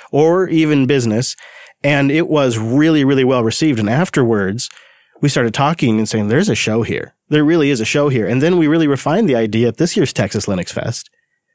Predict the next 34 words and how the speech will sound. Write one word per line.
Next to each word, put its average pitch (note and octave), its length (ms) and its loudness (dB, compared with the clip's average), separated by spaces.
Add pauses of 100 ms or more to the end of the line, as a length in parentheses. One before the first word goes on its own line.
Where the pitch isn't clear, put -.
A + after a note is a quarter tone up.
(200)
and A#2+ 100 -2
started B2+ 220 0
working C3 300 0
on A#2 120 0
it E2+ 60 -4
hard. C3 420 -2
And A#2 300 -2
we've C3+ 140 0
been C3+ 120 0
working F3+ 220 0
on F#3+ 100 0
it F#3 60 -4
for F3 100 -2
a E3 60 2
little F3 160 2
bit C3 240 -2
because A#2 300 -2 (500)
we D3 80 2
really G#3+ 300 2
wanted G3 340 0
to C#3+ 80 0
think F3 240 0
about B2+ 320 0
all D3 240 2
the E3 80 0
different C#3 260 0
ways C3 200 2
we A#2+ 100 0
could G#2+ 160 -4
do D3 160 2
a B2 60 2
show G#2+ 180 -2
like F2 280 -6
this. - 300 -6